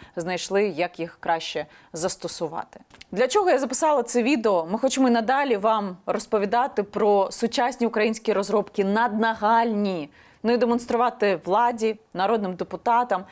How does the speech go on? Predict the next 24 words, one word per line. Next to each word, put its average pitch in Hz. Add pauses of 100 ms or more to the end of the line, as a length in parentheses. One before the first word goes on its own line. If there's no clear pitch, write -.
(120)
і 220
суспільству, 226
яке 208
готово 214 (160)
в -
це -
вкладати, 196 (180)
що -
нам 220 (260)
ці 202
речі 196 (220)
архіважливі. 175 (420)
Незабаром, 269
сподіваюсь, 262
розкажемо 220
вам 214 (100)
про -
ще 226
один 165
проект, 220
пов'язаний 185
із 165
розробкою 170 (140)
ракет 196